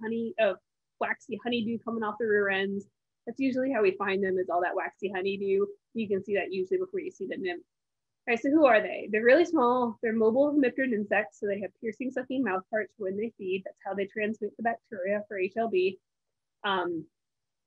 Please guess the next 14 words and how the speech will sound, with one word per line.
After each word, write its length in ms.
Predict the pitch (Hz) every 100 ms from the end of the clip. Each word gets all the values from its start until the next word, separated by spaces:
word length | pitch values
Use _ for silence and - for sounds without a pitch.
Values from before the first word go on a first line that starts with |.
| -
we 140 | - 226
worry 180 | 214 247
about 240 | 262 262
them 220 | 254 247
because 260 | 226 233 202
they 140 | 202
infect 500 | 190 190 - - - _
plants 300 | 226 190 202
with 80 | 202
that 160 | 185
bacteria 500 | - 180 - 240 226
when 160 | 214 202
they 140 | 190 196
feed. 380 | - 247 180 190